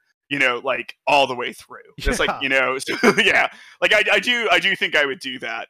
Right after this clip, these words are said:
Speaker 1: Uh, the power would eventually go to my head, for sure. <laughs>
Speaker 2: I think,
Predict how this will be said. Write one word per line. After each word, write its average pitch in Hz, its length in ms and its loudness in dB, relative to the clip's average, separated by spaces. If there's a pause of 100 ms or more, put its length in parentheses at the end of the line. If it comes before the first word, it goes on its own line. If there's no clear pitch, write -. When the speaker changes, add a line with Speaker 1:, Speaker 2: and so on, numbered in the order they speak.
Speaker 1:
Uh, 135 160 0
the 185 100 -6
power 175 380 0
would 151 120 -6
eventually 135 480 -8
go 117 200 -10
to 107 140 -14
my 107 160 -12
head, 127 280 -8 (220)
for 113 160 -16
sure. 101 400 -16 (300)
<laughs> 240 80 0 (1400)
Speaker 2:
I 190 120 -4
think, 262 560 -10